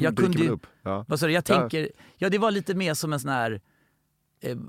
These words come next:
Speaker 1: ja, men ja, jag, jag tyckte det var, eh,
Speaker 2: Mm.
Speaker 1: spännande. För
Speaker 2: Mm.
Speaker 1: alltså jag har ju knullat så mycket, så att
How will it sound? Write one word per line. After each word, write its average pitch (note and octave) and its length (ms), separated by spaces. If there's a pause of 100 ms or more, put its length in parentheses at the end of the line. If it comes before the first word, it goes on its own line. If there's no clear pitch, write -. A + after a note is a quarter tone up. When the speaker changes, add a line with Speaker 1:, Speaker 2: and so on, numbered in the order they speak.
Speaker 1:
ja, F#3+ 120
men G#3+ 160
ja, G3 160
jag, G3+ 240
jag F#3+ 180
tyckte - 220
det G#2 100
var, G#2 240
eh, G2+ 680
Speaker 2:
Mm. E2+ 100
Speaker 1:
spännande. G#2 420
För D#3 80
Speaker 2:
Mm. A#2+ 180 (100)
Speaker 1:
alltså D3 180
jag D3 120
har E3 220
ju A#2 100
knullat G2+ 340
så - 80
mycket, G2 260
så - 80
att - 180